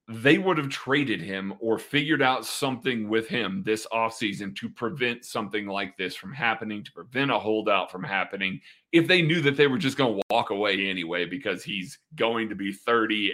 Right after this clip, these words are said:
and they don't feel comfortable with it. Again, the confidence in a g-, deal getting done and the reports of that today, just, uh, it, it put me in a little different mindset. We are gonna take a break,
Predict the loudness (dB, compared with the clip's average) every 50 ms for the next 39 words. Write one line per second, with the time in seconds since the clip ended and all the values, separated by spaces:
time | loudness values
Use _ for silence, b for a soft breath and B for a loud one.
0 | 0 -4 -4 -4 0 0 2 2 0 -2 -6 -8 -6 -6 -6 -6 -4 -6 -6 -4
1 | -4 -8 -6 -4 -4 -4 -4 -4 -4 -6 -8 -4 _ -4 0 4 2 2 2 0
2 | b b b b b b b b b _ -6 -6 -6 -6 -10 -8 -4 -2 0 0
3 | 0 0 -2 -2 -2 -2 -4 -4 -8 -12 -16 -20 _ _ -8 -4 -2 0 0 -2
4 | -2 -4 -10 -10 -10 -6 -4 0 0 0 0 0 -4 -2 -2 -2 0 0 -4 -4
5 | -6 -4 -4 -2 -2 -2 -4 -6 -6 -8 -8 -8 -6 -6 -6 -6 -6 -8 _ _
6 | -2 -2 -2 -2 -4 -6 -4 0 2 2 2 0 -2 -12 -6 -2 2 4 4 4
7 | 4 0 b b b b b b b _ 2 2 2 2 -10 _ _ _ _ _
8 | _ -6 -6 -6 -6 -10 -12 -10 -6 -4 -4 -4 -6 _ _ -2 -2 -2 2 2
9 | 2 4 4 2 2 4 4 4 4 4 4 2 0 -2 -2 -2 -6 -8 -4 -2
10 | -2 0 -2 -2 -4 0 2 4 4 4 2 -2 B B B B B B B B
11 | -4 2 4 6 8 10 12 12 10 10 8 4 4 4 2 2 2 0 0 2
12 | 2 2 2 0 -2 -6 -14